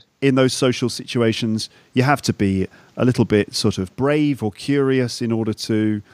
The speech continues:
start up conversations, get to know people better. You can't just expect, uh, everything to happen naturally. You do have to kind of, uh, push yourself into social situations,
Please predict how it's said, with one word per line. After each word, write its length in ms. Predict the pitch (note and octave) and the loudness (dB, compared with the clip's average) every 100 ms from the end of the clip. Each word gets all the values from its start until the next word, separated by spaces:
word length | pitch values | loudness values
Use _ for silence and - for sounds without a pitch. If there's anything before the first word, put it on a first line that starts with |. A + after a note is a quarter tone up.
| - _ | -20 _
start 440 | - - C#3 B2+ | -8 0 2 2
up 180 | C#3+ - | 0 -2
conversations, 960 | - B2 A2 - A#2+ A2+ B2 A2+ A2 G2+ | -4 -2 -2 0 0 0 -2 -2 -2 0
get 200 | C3+ - | -2 0
to 100 | B2 | 2
know 160 | A#2 A#2 | 2 2
people 420 | A#2+ A2+ A2+ G#2+ | 0 0 0 0
better. 480 | A#2 A2 - A2 G#2 - - | 0 -2 0 0 0 -6 -8
You 60 | B2+ | -2
can't 240 | D3 C3 | 0 0
just 180 | A#2 - | -2 -6
expect, 580 | B2 - B2 A2+ - - - - _ _ - | -6 -4 -2 -2 -4 -16 -20 -20 _ _ -2
uh, 260 | G#2 G#2 - | 2 2 2
everything 280 | A#2 A2 G#2+ | 0 0 0
to 120 | G#2+ | 0
happen 320 | G#2+ A2 G#2 | -2 0 2
naturally. 440 | A2 - - G2 F#2+ | 2 0 -4 -2 0
You 100 | G2+ | 2
do 160 | B2 | 2
have 200 | G#2+ G2+ - | 2 -2 -4
to 120 | G2 | -8
kind 300 | - F#2+ F2+ | 0 0 0
of, 160 | - - - - - - | -4 -14 -20 -20 -14 -2
uh, 180 | F#2 F#2 | 0 0
push 300 | - A2 - | 0 0 2
yourself 400 | G#2 G2 A2 F#2+ | 0 2 2 2
into 300 | G#2+ G2 - | 2 2 0
social 400 | F#2 - G2 - | 0 2 0 0
situations, 960 | G2 - - G2+ G#2 G#2+ E2+ E2+ E2+ | -2 -2 -2 2 2 0 -4 -6 -6